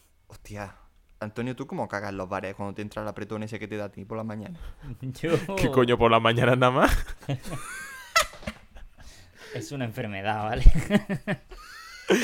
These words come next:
Speaker 3: Bueno, una enfermedad medio inventada, pero sí. <laughs>
Speaker 1: Es una
Speaker 2: Eh.
Speaker 1: enfermedad de Antonio. Su excusa
Speaker 2: Ay.
Speaker 1: para entrar en los váteres de los bares.
Speaker 2: Yo,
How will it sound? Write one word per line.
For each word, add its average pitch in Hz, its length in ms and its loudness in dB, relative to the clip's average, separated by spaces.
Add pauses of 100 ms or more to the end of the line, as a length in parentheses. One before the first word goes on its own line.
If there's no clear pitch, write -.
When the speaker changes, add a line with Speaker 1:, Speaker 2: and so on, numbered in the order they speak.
(320)
Speaker 3:
Bueno, 147 260 10
una 147 100 6
enfermedad 156 480 8
medio 147 200 4
inventada, 110 580 2
pero 101 220 -2
sí. 113 200 -8
<laughs> - 1600 -10
Speaker 1:
Es 156 200 2
una 151 160 0
Speaker 2:
Eh. 147 40 0
Speaker 1:
enfermedad 139 380 4
de 151 80 8
Antonio. 131 480 -4 (600)
Su 151 140 -2
excusa 160 320 6
Speaker 2:
Ay. 143 60 0
Speaker 1:
para 123 160 2
entrar 120 280 -2
en 117 60 -4
los 107 180 -2
váteres 110 340 -2
de 107 80 -4
los 95 140 -2
bares. 95 380 -10
Speaker 2:
Yo, 131 720 -2